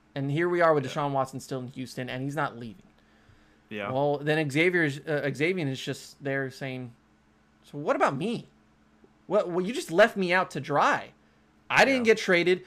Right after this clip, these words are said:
Speaker 1: nor did you make a trade. So wh-, what, what do you want me to do? Like, wh-, you gave me more money, but I still deserve more money."
Speaker 2: Yeah.
Speaker 1: And I deserve to be on a contender.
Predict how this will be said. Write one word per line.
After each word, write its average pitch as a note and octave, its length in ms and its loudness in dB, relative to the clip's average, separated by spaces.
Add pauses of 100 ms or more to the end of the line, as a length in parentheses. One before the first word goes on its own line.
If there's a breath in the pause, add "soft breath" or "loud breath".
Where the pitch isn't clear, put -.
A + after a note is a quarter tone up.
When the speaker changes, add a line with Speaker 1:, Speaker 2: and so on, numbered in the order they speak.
(140)
Speaker 1:
nor F#3+ 180 4
did A3+ 160 2
you A3 100 2
make B3+ 300 4
a G3+ 60 4
trade. B2 380 -2 (1000)
So G3+ 540 4 (1200)
wh-, D#3+ 300 -10 (560)
what, A#3+ 400 -2 (360 soft breath)
what G#3 220 0
do E4 60 4
you D#4 80 4
want D4+ 240 4
me D4+ 80 -2
to D4 80 0
do? E4 460 4
Like, F#3+ 180 2
wh-, G3+ 280 -4
you G#3+ 200 -2
gave B3 240 6
me C#4+ 100 4
more A3 220 6
money, C#4+ 280 4
but F#3 260 4
I G3 120 6
still B3+ 240 -2
deserve G3+ 380 2
more F#3+ 340 6
money." A#3 440 0 (760)
Speaker 2:
Yeah. G#2 300 -6
Speaker 1:
And F3+ 100 2
I A3 60 4
deserve A3+ 420 4
to A3 120 0
be G#3+ 160 -2
on A3 80 0
a G#3+ 40 0
contender. A3 600 -2